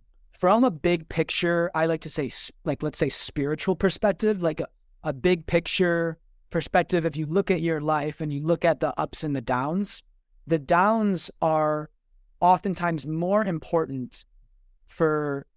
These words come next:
your learning and your breakthrough than the highs, right? So I think if you have that more, like, cosmic perspective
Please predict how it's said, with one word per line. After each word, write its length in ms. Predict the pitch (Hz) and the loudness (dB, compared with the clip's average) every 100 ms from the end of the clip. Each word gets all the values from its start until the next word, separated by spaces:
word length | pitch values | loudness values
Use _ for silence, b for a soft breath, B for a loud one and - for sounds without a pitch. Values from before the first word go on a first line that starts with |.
| - | -10
your 360 | 147 160 170 156 | -2 4 4 4
learning 680 | 151 160 165 175 190 202 220 _ _ _ _ _ - | 0 0 0 0 0 -2 -4 _ _ _ _ _ -2
and 160 | 165 | 0
your 160 | 165 160 | 2 0
breakthrough 680 | 131 156 180 175 - 156 143 | 2 2 2 2 -2 -2 0
than 360 | 151 151 147 143 | 0 0 -2 -4
the 100 | 139 | -6
highs, 760 | - 156 143 117 - - - _ _ _ _ - | -4 -2 -2 -6 -12 -14 -14 _ _ _ _ -2
right? 320 | 139 165 - | 2 0 -2
So 480 | - 170 156 151 156 _ _ _ _ _ _ _ _ _ _ _ - | 2 2 2 0 -6 _ _ _ _ _ _ _ _ _ _ _ -2
I 100 | 165 | -2
think 320 | - 214 - _ _ _ _ _ | 2 0 0 _ _ _ _ _
if 100 | 175 | -4
you 120 | 185 160 | 0 2
have 260 | 180 202 | 4 2
that 200 | 214 208 | 2 2
more, 260 | 175 180 180 | 0 0 0
like, 160 | 143 | -2
cosmic 640 | - - 151 156 165 160 - | -6 -4 -2 -2 -2 -4 -4
perspective 800 | 143 - - 175 - 147 131 | -6 -4 0 0 0 -2 -2